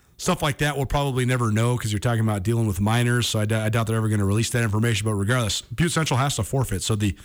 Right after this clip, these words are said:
tumult of the Butte Central football program continues.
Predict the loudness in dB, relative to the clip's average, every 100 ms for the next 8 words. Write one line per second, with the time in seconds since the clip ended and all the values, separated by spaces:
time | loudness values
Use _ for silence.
0 | -20 -20 -20 _ -14 -4 -2 0 -2 -2
1 | -4 0 -2 0 -2 0 -2 -4 -6 -4
2 | -2 -2 0 0 0 0 -2 0 0 0
3 | -2